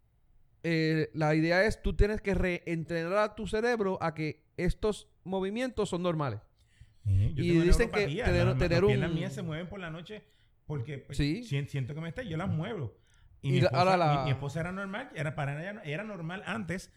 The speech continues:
Speaker 2: sentir
Speaker 1: Pero
Speaker 2: que
Speaker 1: ahora
Speaker 2: yo
Speaker 1: no lo
Speaker 2: movía
Speaker 1: es.
Speaker 2: las piernas.
Speaker 1: Dicen que eso,
Speaker 2: Ahora
Speaker 1: por
Speaker 2: no,
Speaker 1: eso
Speaker 2: ahora muevo las piernas y ella sale despierta.
Speaker 1: Ahora dicen que lo, lo que funciona es tú tener un vaso de agua. Porque tú lo tienes al lado,
Speaker 2: Y ves si hay
Speaker 1: sientes
Speaker 2: un
Speaker 1: el movimiento y tú lo miras, y si no hay nada, ya tú le estás entrenando a tu cerebro a decir,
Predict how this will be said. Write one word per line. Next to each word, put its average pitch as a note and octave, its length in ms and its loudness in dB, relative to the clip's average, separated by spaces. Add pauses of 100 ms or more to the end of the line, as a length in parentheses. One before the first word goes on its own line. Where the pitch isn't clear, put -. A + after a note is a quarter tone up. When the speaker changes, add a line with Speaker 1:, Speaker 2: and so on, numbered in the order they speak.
Speaker 2:
sentir C3+ 360 0
Speaker 1:
Pero D#3+ 120 6
Speaker 2:
que - 0 -
Speaker 1:
ahora C#3 120 6
Speaker 2:
yo D3+ 60 6
Speaker 1:
no G3 60 6
lo A#3 60 6
Speaker 2:
movía D3 140 4
Speaker 1:
es. C3+ 40 -2
Speaker 2:
las D3+ 100 -4
piernas. G3+ 400 -6 (120)
Speaker 1:
Dicen D3+ 280 10
que - 60 2
eso, - 100 8
Speaker 2:
Ahora D3 120 4
Speaker 1:
por E3+ 100 4
Speaker 2:
no, - 40 4
Speaker 1:
eso F3+ 100 2
Speaker 2:
ahora G3 160 4
muevo D3+ 260 2
las E3+ 100 -2
piernas E3+ 340 -4
y A3+ 60 -6
ella E3 160 -4
sale F#3+ 220 -6
despierta. C#3+ 680 -2
Speaker 1:
Ahora D3+ 260 2
dicen F#3+ 220 0
que G3 80 -2
lo, E3+ 160 2
lo E3 120 2
que D3+ 80 2
funciona D3+ 260 2
es - 40 -6
tú G#3 60 -2
tener F#3+ 140 -2
un G3 100 0
vaso E3+ 240 4
de D#3+ 120 2
agua. C3+ 280 -4 (1120)
Porque C#3 300 -8
tú C#3+ 100 -2
lo D#3 100 2
tienes F3+ 240 0 (200)
al G3 200 -4
lado, E3 420 4
Speaker 2:
Y A#2+ 100 -4
ves A#2+ 280 0
si - 80 0
hay - 60 6
Speaker 1:
sientes E3+ 320 8
Speaker 2:
un G#3 60 8
Speaker 1:
el G3+ 60 4
movimiento G#3+ 580 6
y D#3 60 8
tú D#3+ 80 8
lo F#3 120 12
miras, F#3 460 4
y D3+ 120 2
si D#3 140 2
no D#3+ 120 2
hay F3+ 80 2
nada, G3 440 4
ya D#3 120 0
tú E3 80 -4
le F3 40 0
estás G3+ 200 2
entrenando F#3+ 300 -4
a - 20 -4
tu G3 100 -4
cerebro G3+ 380 -8
a G3 40 -14
decir, G3 380 -12